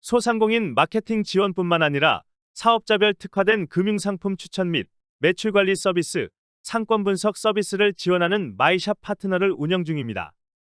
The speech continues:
또 개인 사업자 씨비 서비스를 통해 소상공인에게 최적화된 신용평가 모형을 개발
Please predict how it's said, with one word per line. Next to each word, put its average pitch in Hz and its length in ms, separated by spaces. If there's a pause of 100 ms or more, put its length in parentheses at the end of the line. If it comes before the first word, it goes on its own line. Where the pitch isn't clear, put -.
(160)
또 190 360
개인 220 260
사업자 220 460
씨비 220 280
서비스를 190 520
통해 147 380 (300)
소상공인에게 208 840
최적화된 208 760
신용평가 196 680
모형을 170 420
개발 123 360